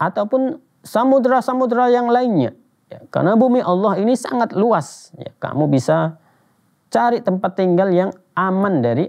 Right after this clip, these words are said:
anak-anakmu. Ya, mereka tidak mungkin me-, mengetahui. Ya, kan mereka ada di Laut Merah, ya, berada di Mesir. Ya,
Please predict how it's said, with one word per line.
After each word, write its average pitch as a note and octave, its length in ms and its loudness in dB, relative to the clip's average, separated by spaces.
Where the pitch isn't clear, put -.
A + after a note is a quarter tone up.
anak-anakmu. C#3+ 720 0
Ya, B2+ 80 -2
mereka A3 320 0
tidak D#3+ 240 0
mungkin D#3+ 320 0
me-, F#3 140 0
mengetahui. D3 720 0
Ya, - 100 -12
kan A2 160 -6
mereka A#2 320 0
ada A#2+ 240 -2
di B2 80 -2
Laut B2 320 0
Merah, C3 480 -2
ya, B2 160 -4
berada A2+ 320 0
di A#2+ 80 -2
Mesir. B2 400 0
Ya, B2 100 -6